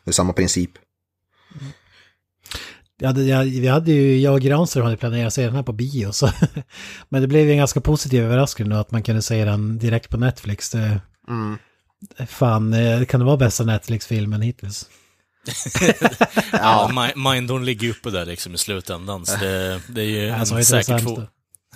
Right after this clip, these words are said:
Speaker 3: <laughs>
Speaker 1: Ja, ja, bästa Netflix-filmen vet jag inte, men ja, då är den väl bättre än Medel i alla fall. Än Medel
Speaker 2: Annihilation och den här, finns det någon annan utmanare?
Speaker 1: Annihilation ligger väl fortfarande högre, tycker jag, men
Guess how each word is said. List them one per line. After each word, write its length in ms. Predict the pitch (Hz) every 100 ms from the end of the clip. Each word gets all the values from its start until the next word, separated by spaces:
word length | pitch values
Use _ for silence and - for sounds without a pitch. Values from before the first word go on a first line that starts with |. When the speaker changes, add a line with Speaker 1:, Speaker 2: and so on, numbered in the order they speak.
| - - 165
Speaker 3:
<laughs> 140 | - 190 175 151 - 190 - 196
Speaker 1:
Ja, 200 | - 95
ja, 200 | 98 117 -
bästa 360 | 123 - 135
Netflix-filmen 640 | 127 110 - 110 117 104
vet 160 | 98 101
jag 60 | 101
inte, 180 | -
men 40 | 90 -
ja, 240 | - 95 -
då 100 | 110
är 80 | 101
den 100 | 101
väl 180 | 104 101 95 101 _
bättre 280 | 104 95 104
än 160 | 98 95
Medel 380 | 101 113 95 95
i 40 |
alla 120 | 95
fall. 140 | 95 92 _
Än 240 | 98 95
Medel 240 | 101 101 151
Speaker 2:
Annihilation 600 | 147 143 143 139 - 123
och 120 | 120 -
den 120 | 117
här, 200 | 123 117
finns 200 | 117 120
det 60 | 123
någon 200 | 113 117
annan 300 | 113 120 110
utmanare? 580 | 107 127 110 104 107 123 _ _ _ _ _ _ - _ - _ _ _ _ _ _ -
Speaker 1:
Annihilation 600 | 117 123 123 123 110 107
ligger 180 | 101 104
väl 140 | 101
fortfarande 460 | 92 101 - 98 95
högre, 320 | 98 95 95
tycker 200 | 92 101
jag, 80 | 101
men 160 | 101